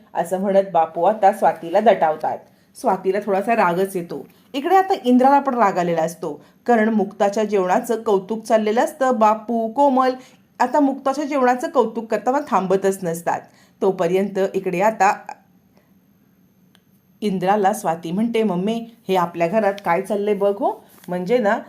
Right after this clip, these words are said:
ही मुक्ता जरा जास्तच पुढं पुढं करायला लागलेली आहे." तितक्यात तिथे आता सागर येतो. सागर आल्यावरती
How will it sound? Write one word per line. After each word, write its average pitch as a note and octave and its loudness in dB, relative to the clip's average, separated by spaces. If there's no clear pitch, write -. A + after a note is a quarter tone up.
ही B3 0
मुक्ता A#3 2
जरा B3 4
जास्तच A3 0
पुढं F4+ 0
पुढं F#4 4
करायला F#4+ 2
लागलेली C4+ 0
आहे." G#3 0
तितक्यात F4 -2
तिथे F4 -4
आता F#3 0
सागर F3 0
येतो. D3+ -10
सागर E4 4
आल्यावरती D#4+ 0